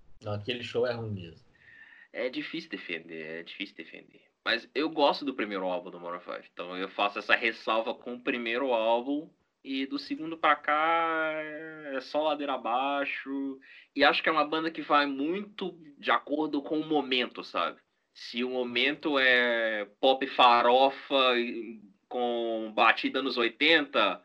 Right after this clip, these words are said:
Speaker 2: a banda tá fazendo algo nesse estilo. Se a moda agora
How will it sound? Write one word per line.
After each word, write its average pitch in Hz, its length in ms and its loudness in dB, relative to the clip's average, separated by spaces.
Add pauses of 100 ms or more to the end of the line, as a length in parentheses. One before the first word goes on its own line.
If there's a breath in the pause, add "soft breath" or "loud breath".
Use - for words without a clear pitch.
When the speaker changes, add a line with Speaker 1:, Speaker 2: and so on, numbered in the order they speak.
Speaker 2:
a 107 120 2
banda 117 260 0
tá 120 100 0
fazendo 117 380 0
algo 117 160 0
nesse 120 280 -8
estilo. 87 460 -6 (460 loud breath)
Se - 500 -4
a 123 80 8
moda 135 420 2
agora 123 1040 2